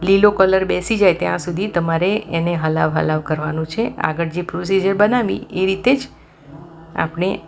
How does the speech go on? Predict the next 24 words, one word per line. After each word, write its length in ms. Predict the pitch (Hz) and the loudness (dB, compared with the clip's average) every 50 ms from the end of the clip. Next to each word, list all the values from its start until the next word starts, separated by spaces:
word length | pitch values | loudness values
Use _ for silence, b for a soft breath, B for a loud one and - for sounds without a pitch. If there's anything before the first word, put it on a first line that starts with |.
| - - | -6 -4
આ 240 | 165 165 170 180 - - - | -2 -2 -2 -2 -4 -4 -4
લીલો 320 | 170 165 160 156 160 165 | -2 -2 0 0 0 0
કલર 340 | 160 - 151 151 151 160 160 - - - - - - - - | 0 0 -2 0 0 -2 -4 -6 -10 -18 -20 -20 -20 -12 -6
આવે 240 | - 160 151 151 156 | -4 -2 -2 -2 -4
ત્યાં 220 | 156 - 151 139 135 | -4 -4 -4 -4 -4
સુધી 360 | - - 131 135 147 151 151 | -4 -6 -8 -6 -4 -4 -4
એને 260 | 143 151 170 202 220 - - - - | -4 -4 -4 -6 -6 -10 -12 -8 -6
હલાવવાનું 520 | 143 147 143 143 135 139 143 143 139 143 | -4 -4 -2 -2 -2 -4 -4 -4 -4 -6
છે. 240 | 143 - - 233 - - B B B 139 B B B B B B - - - - - - - | -6 -4 -4 -4 -4 -4 B B B -18 B B B B B B -10 -8 -8 -8 -8 -8 -2
ખૂબ 160 | - 233 226 - | 0 0 0 0
સરસ 340 | - - 220 202 208 202 - - 202 | -2 0 0 2 2 0 -2 -2 -4
રીતે 340 | 190 196 - 208 202 196 | -4 2 2 4 4 4
આ 140 | - 180 180 | 2 0 -2
ટેસ્ટમાં 460 | 175 - 180 180 - - - 190 180 | -2 -2 -6 -8 -6 -4 -4 -2 -2
થાય 220 | 175 - 180 185 165 | -2 0 -2 -2 0
છે. 200 | - 214 214 - | 0 0 -2 -2
આ 260 | - - - 170 170 | -2 -2 -2 -2 -2
તીખો 420 | 170 - 196 180 - - - 214 | -2 -4 -8 -8 -8 -4 -2 -2
ટેસ્ટ, 460 | 214 - 214 214 220 214 - - - 147 | -2 0 2 2 2 2 -2 -6 -6 -2
વચ્ચેનો 460 | 151 165 160 - - 190 180 180 170 | -2 -2 -2 0 0 0 2 2 2
ટોપરાવાળો 720 | 165 151 151 147 147 165 180 180 185 190 190 190 196 202 | 2 2 0 0 2 2 2 4 4 4 2 2 0 0
ટેસ્ટ 400 | 202 - 202 202 202 147 143 - | 0 0 0 0 0 -2 -6 -8
અને 280 | - 165 160 160 165 | -4 -4 -2 -2 -2
પછી 500 | 165 - 151 151 151 - - 208 214 277 | -2 -2 -4 -4 -4 -4 -6 -6 -6 -4